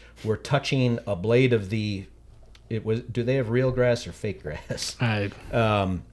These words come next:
Speaker 1: whatever it was,
Speaker 2: Mm-hmm.
Speaker 1: it was touching when he came into contact, you know, finally, uh, got control of the
Speaker 2: Gotcha.
Speaker 1: ball.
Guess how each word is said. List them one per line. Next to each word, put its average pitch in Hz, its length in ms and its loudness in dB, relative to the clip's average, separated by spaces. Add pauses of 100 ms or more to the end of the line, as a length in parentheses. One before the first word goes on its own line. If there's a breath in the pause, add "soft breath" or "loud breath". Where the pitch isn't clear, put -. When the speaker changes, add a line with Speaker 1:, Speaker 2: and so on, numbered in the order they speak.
(160)
Speaker 1:
whatever 127 540 10
it 117 80 10
was, 104 720 6
Speaker 2:
Mm-hmm. 127 180 8
Speaker 1:
it 113 140 4
was 104 200 -2
touching 117 600 0 (240 soft breath)
when 113 260 0
he 110 540 -2 (640)
came 123 240 2
into 113 180 2
contact, 113 720 -2
you 107 120 -4
know, 92 180 -4
finally, 110 680 -2 (880)
uh, 78 260 -6 (100)
got 104 240 0
control 107 440 2
of 95 60 0
the 113 80 4
Speaker 2:
Gotcha. 107 260 6
Speaker 1:
ball. 117 220 4